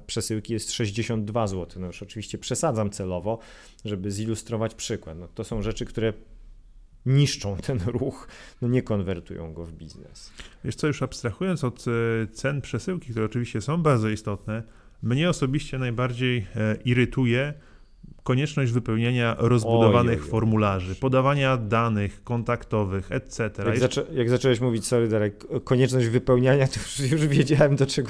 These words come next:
Speaker 1: zmierzasz, przypuszczałem.
Speaker 2: Dokładnie tak, a do, do tego jeszcze dodałbym skomplikowane sposoby płatności. Wyobraź sobie, że niedawno kupowałem karmę właśnie dla naszej psiny.
Speaker 1: Które cały czas spokojnie śpi.
Speaker 2: Psina śpi,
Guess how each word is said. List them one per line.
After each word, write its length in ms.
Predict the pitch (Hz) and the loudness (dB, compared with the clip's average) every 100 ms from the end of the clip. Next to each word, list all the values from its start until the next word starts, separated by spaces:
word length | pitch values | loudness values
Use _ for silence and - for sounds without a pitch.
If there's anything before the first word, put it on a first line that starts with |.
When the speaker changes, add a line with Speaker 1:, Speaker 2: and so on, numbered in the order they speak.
| - | -2
Speaker 1:
zmierzasz, 760 | 131 135 - 143 135 - 127 - | -2 -2 -4 -8 -10 -12 -14 -14
przypuszczałem. 800 | - 107 107 104 - 123 98 87 90 - - - - - - - | -14 -12 -10 -12 -10 -10 -8 -10 -14 -20 -20 -20 -20 -20 -20 -8
Speaker 2:
Dokładnie 460 | 107 123 170 151 160 | -4 0 2 4 2
tak, 340 | 160 143 117 | 6 6 6
a 80 | 107 | 2
do, 360 | 104 117 117 117 | 2 4 4 4
do 140 | 117 | 2
tego 200 | 123 135 | 4 4
jeszcze 240 | 131 127 123 | 4 4 4
dodałbym 560 | 123 123 117 123 120 | 4 4 4 2 0
skomplikowane 680 | 117 - 120 131 131 127 135 | -4 -4 -4 -2 0 2 0
sposoby 360 | - - 131 131 | -4 -4 0 0
płatności. 500 | 135 127 127 - 123 | 0 0 -2 -2 0
Wyobraź 260 | 151 151 | 4 4
sobie, 260 | 151 147 143 | 2 0 0
że 180 | 123 135 - - - | 0 -2 -4 -16 -2
niedawno 440 | 135 147 143 147 | 0 4 6 4
kupowałem 680 | 143 131 143 139 139 135 135 110 117 | 0 2 4 6 8 6 2 -2 -4
karmę 320 | 120 135 123 113 | 4 6 6 4
właśnie 320 | 139 - 127 | 2 0 0
dla 320 | 117 117 117 - 117 - - | 2 2 2 -2 -10 -10 -6
naszej 440 | 110 117 123 113 - - - - 113 98 | -4 0 2 0 -2 -18 -20 -6 -4 -2
psiny. 400 | - 117 104 143 147 | 2 4 4 2 -4
Speaker 1:
Które 360 | - 98 92 92 107 101 - | -8 -4 -2 -2 -6 -10 -8
cały 260 | - 104 117 | -2 -2 0
czas 180 | 135 - | -4 -4
spokojnie 540 | - - 101 117 135 123 | -6 -6 -4 -2 -2 -4
śpi. 340 | - - 85 - - - - - | -6 -10 -14 -14 -20 -20 -20 -12
Speaker 2:
Psina 380 | - - 156 120 | -6 4 4 4
śpi, 460 | - 135 175 190 | 2 0 0 -2